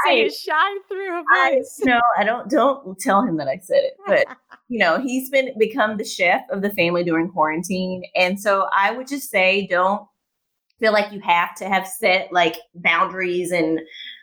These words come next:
Speaker 2: roles, you know, but really just, you know, it's okay to let each other do things and help each other out.
Speaker 1: Yep, I hear you completely. Something that me and my partner do, 'cause our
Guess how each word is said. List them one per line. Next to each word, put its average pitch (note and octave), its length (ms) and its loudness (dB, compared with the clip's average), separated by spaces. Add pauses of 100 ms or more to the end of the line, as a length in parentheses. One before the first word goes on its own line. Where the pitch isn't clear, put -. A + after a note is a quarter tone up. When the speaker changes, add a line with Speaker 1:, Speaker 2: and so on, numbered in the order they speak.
(120)
Speaker 2:
roles, G3+ 640 0
you G#3 60 -4
know, G3 200 2
but F#3+ 240 2
really G#3+ 360 4
just, - 500 -6
you G3+ 120 -4
know, D#3 340 2 (340)
it's G#3 160 -4
okay F3+ 680 -2
to F#3 120 -4
let F3 440 0
each F#3 180 -6
other E3 300 2
do E3 280 2
things D3+ 800 -6
and C#3+ 120 0
help D3+ 200 0
each C#3+ 120 -10
other G#2 220 -4
out. - 160 -2 (800)
Speaker 1:
Yep, G#3 400 -6
I G#3 100 -16
hear G#3+ 140 -12
you G#3+ 100 -10
completely. G#3+ 540 -18
Something A#3 460 -14 (100)
that G#3 280 -6
me A3 220 -10
and G#3 120 -12
my G#3 160 -4
partner G3+ 360 -4
do, F3+ 400 -8 (640)
'cause G3 300 0
our G3 520 0